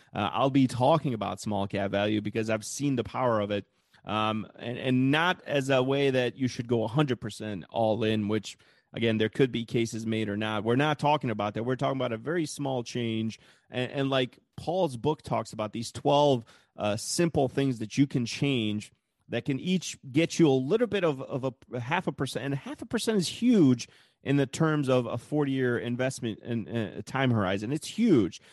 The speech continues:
uh, whether it's, uh, ha-, having a financial advisor or doing it yourself, whether it's, uh, being in tax-favored accounts or having tax drag and taxable accounts, and, uh, the, the,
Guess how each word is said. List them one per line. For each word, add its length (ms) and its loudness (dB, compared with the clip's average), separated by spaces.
uh, 60 0
whether 320 4
it's, 260 0
uh, 320 2
ha-, 240 0
having 360 -2
a 140 0
financial 460 -4
advisor 460 -2
or 40 0
doing 260 0
it 40 -4
yourself, 480 -6
whether 280 4
it's, 280 0
uh, 460 0
being 200 2
in 120 0
tax-favored 600 -2
accounts 420 -6
or 160 -4
having 300 -4
tax 340 -4
drag 280 -2
and 80 -6
taxable 440 -4
accounts, 460 -2
and, 180 0
uh, 200 4
the, 120 -2
the, 200 -8